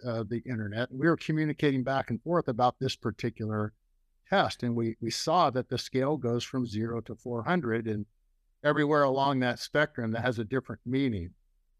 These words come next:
So I didn't know what my score was. The very next morning, when I was on the way to cardiologist, I called the nurse and I said, "Hey, in the shuffle things, I didn't think to ask what my score was." Well, it wasn't zero, o-, obviously, and it wasn't four hundred.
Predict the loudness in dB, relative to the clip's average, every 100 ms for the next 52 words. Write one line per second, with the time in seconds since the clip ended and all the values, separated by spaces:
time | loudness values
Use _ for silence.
0 | _ _ 0 4 4 6 4 2 -2 -2
1 | 0 2 2 0 2 2 2 0 -2 0
2 | 0 0 0 -2 -2 -2 2 2 2 -2
3 | 0 2 4 2 2 -2 -4 -4 -2 0
4 | 0 0 0 2 0 -2 -4 -2 -4 0
5 | 2 2 -2 -4 _ -4 0 2 2 0
6 | -2 -2 -4 -8 _ _ _ _ _ 0
7 | 2 2 2 0 0 0 2 0 0 -4
8 | -2 -2 -4 -4 -2 0 0 -2 -4 -10
9 | -20 _ _ _ 0 2 2 2 2 4
10 | 4 4 0 -6 0 2 2 0 -2 -6
11 | _ _ _ _ _ _ -6 -4 -4 -4
12 | -4 -6 -6 -6 -2 0 4 4 2 -2
13 | 0 0 2 0 0 -8